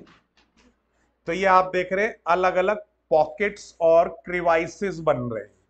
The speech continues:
इन्हीं को ही हम कहते हैं active साइट of enzyme। समझ में आ रही है बात? ठीक है, अब इन्हीं crevices और pocket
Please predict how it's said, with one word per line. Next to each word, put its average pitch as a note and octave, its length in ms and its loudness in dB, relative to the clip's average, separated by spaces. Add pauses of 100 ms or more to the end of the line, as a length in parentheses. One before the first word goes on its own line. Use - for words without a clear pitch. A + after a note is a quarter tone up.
(1080)
इन्हीं F#3+ 360 -4
को G#3 140 -4
ही G#3+ 180 -2
हम G3 300 -4
कहते F3 360 -4
हैं D#3+ 320 -8 (280)
active E3 560 -8
साइट A#2+ 420 -6 (2000)
of D#3+ 100 2
enzyme। C#3 580 -10 (840)
समझ D3+ 180 -6
में E3 140 -6
आ E3+ 60 -2
रही E3+ 120 -8
है F3 60 -10
बात? F#3+ 240 -10 (800)
ठीक E3 180 -6
है, G#3+ 240 -8 (240)
अब F#3 260 -4
इन्हीं G#3+ 340 -2
crevices F3+ 640 -4
और A3+ 320 -2
pocket F3 460 -2